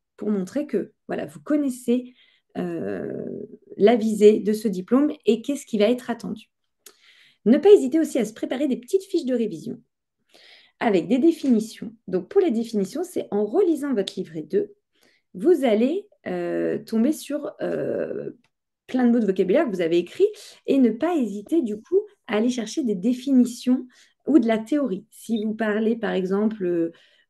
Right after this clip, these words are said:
euh, de Maria Montessori, que vous vous inspirez de la pédagogie Montessori, eh bien, de savoir un petit peu qui elle est, Maria Montessori, et qu'est-ce qu'elle a fait. Parce qu'ils peuvent vous poser des questions, vous parlez de Maria Montessori, qu'est-ce que vous connaissez de cette personne ?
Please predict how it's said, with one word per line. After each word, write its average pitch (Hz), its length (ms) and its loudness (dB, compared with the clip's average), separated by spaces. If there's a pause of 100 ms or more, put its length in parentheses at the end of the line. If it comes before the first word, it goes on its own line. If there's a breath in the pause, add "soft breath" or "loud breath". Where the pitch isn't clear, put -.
euh, 170 420 -4
de 196 180 0
Maria 220 280 2
Montessori, 196 720 -4 (140)
que - 100 -6
vous 190 100 -4
vous 175 220 -4
inspirez 196 340 -2
de 196 60 0
la 170 80 0
pédagogie 185 440 0
Montessori, 180 500 -6 (240 loud breath)
eh 202 80 2
bien, 247 120 6
de 247 80 4
savoir 285 240 -2
un 262 120 0
petit 247 140 -10
peu 262 240 -8 (180)
qui 285 420 -4
elle 226 220 0
est, 247 60 8
Maria 196 280 2
Montessori, 180 580 -8 (500)
et 190 80 -6
qu'est-ce 233 240 -4
qu'elle 226 160 2
a 185 80 0
fait. 214 340 -6 (240 soft breath)
Parce 185 160 -12
qu'ils - 140 -16
peuvent 254 140 0
vous 214 100 0
poser 254 340 0
des 254 140 0
questions, 247 340 0
vous 196 100 -2
parlez 185 220 -4
de 180 60 -4
Maria 180 220 -4
Montessori, 185 500 -6
qu'est-ce 254 180 -6
que 226 80 -6
vous 190 140 -4
connaissez 202 440 -2
de 247 60 -14
cette 208 180 -8
personne ? 214 440 -8